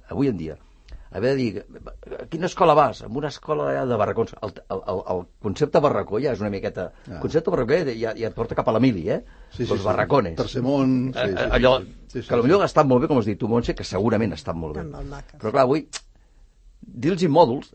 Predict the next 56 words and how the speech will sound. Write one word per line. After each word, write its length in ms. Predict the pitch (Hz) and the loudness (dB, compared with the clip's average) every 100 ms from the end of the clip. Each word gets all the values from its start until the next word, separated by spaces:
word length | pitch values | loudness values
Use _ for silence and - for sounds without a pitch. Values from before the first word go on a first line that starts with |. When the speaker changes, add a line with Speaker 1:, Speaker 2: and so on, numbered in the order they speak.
| - | -8
Speaker 1:
a 80 | 107 | -4
mi 80 | 139 | -4
em 60 | |
se-, 180 | 139 131 113 | -2 -2 0
ja 100 | 110 | -2
em 40 | |
sembla 260 | 104 98 95 | -2 -4 -2
millor. 260 | 87 76 73 | -4 -6 -6
Per 80 | 87 | -4
tant, 80 | 101 | -4
això 140 | 110 135 | -4 -2
també 160 | 139 | -4
s'hauria, 300 | - 113 101 | -2 -2 -2
i 160 | 92 101 | -4 -6
el 60 | 98 | -6
concepte 320 | 98 139 139 | -4 -2 0
aquest, 240 | 123 - _ - | -2 -6 _ -12
potser 220 | - 123 | -6 -2
en 60 | 113 | 2
mòdul 240 | 117 147 | 2 0
no 80 | 127 | -2
faria 220 | 117 98 | -2 -4
tan 140 | 98 | -6
mal. 160 | 80 82 | -6 -6
Però 140 | 104 107 | -4 0
clar, 140 | 156 - | 0 0
ha 80 | 113 | -4
arribat 240 | 156 - | -2 -4
un 60 | 151 | -2
moment 160 | 131 135 | -2 -2
que 100 | 131 | -4
tothom 220 | 139 139 | -4 -4
està 200 | 117 135 - - | -4 -8 -10 -4
contra 260 | 139 117 92 | -2 -2 -6
tothom 240 | 82 80 | -8 -8
aquí. 160 | 78 76 - _ _ - - - _ - - - | -10 -16 -20 _ _ -20 -20 -20 _ -20 -20 -12
Els 120 | - | -4
que 80 | 113 | -2
defensen 260 | 156 160 139 | 0 0 0
l'espai 300 | 107 107 101 | 0 -2 -2
verd, 400 | 113 127 143 - | -6 -6 -6 -6
que 60 | 95 | -12
és 120 | - | -8
totalment 480 | 101 101 101 110 98 | -4 0 0 0 0
legítim, 480 | 85 87 82 73 - - _ _ - | -4 -8 -12 -14 -16 -20 _ _ -10
però 120 | 85 | -6
hi 60 | |
ha 60 | 85 | -4
d'haver 160 | 90 95 | -2 -4
un, 140 | 95 - | -6 -6
hi 80 | 95 | -4
ha 60 | |
d'haver 200 | 85 85 82 | -4 -4 -8
una 120 | 76 | -10
escola. 400 | - 120 113 - _ _ _ _ _ _ - | -6 -4 -4 -10 _ _ _ _ _ _ -20
Eh, 80 | - | -14